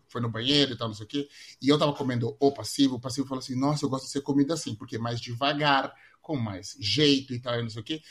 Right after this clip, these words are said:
E eu percebi que eles tinham essa discrepância. E o ativo tinha essa coisa de querer, de querer ser muito bruto, muito bruto. Só que eu falei pra ele, eu falei assim,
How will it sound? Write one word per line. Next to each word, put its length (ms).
E 40
eu 60
percebi 260
que 100
eles 120
tinham 180
essa 200
discrepância. 1200
E 600
o 80
ativo 340
tinha 180
essa 200
coisa 400
de 100
querer, 400
de 200
querer 240
ser 120
muito 480
bruto, 500
muito 280
bruto. 380
Só 180
que 220
eu 160
falei 220
pra 160
ele, 80
eu 40
falei 160
assim, 220